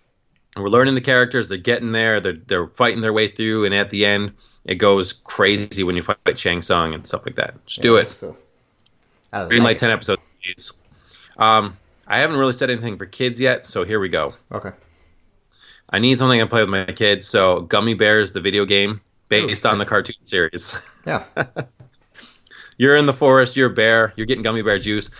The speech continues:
Speaker 1: you're dodging ogres and Duke Thorn.
Speaker 2: Oh, uh,
Speaker 1: Yes.
Speaker 2: i-, in, in, in, uh, can we bring back, like, uh, Arcade Simpsons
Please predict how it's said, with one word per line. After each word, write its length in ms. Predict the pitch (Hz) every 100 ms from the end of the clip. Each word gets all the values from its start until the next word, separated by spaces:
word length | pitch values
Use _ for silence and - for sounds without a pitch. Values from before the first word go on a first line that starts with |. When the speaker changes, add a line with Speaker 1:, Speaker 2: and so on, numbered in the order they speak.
| -
Speaker 1:
you're 100 | 110
dodging 680 | 92 107 107 110 101 110 107
ogres 560 | - 104 104 104 104 -
and 240 | 92 90
Duke 340 | 104 92 92 90 - -
Thorn. 320 | 101 95 95
Speaker 2:
Oh, 200 | 185 143 120
uh, 520 | 143 135 123 110 95 _ -
Speaker 1:
Yes. 260 | 98 156
Speaker 2:
i-, 40 | - -
in, 260 | 151 135 131
in, 600 | 131 123 113 110 110 -
in, 560 | 123 120 107 104 98 95 _ _ _ _ _ _ _ _ 143
uh, 180 | 139 117
can 160 | - 151
we 320 | 156 156 135
bring 320 | 107 131 131
back, 340 | 117 123 127 -
like, 320 | 98 95 -
uh, 300 | 101 95 92 -
Arcade 580 | 120 120 120 117 110 -
Simpsons 580 | - 139 196 202 -